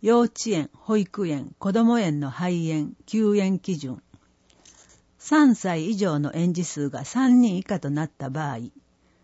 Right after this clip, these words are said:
三年以内に三歳以上が四人以上となる見込みのある場合を除く。意見聴取会を開催。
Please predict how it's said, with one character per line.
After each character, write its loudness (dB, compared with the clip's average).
三 2
年 0
以 4
内 2
に -2
三 -2
歳 -4
以 -6
上 -4
が -10
四 0
人 2
以 -2
上 0
と -6
な -4
る -4
見 -4
込 -2
み 0
の 0
あ -4
る -6
場 -4
合 -6
を -6
除 -4
く。 -10
意 -8
見 4
聴 0
取 -6
会 -8
を -10
開 -2
催。 -4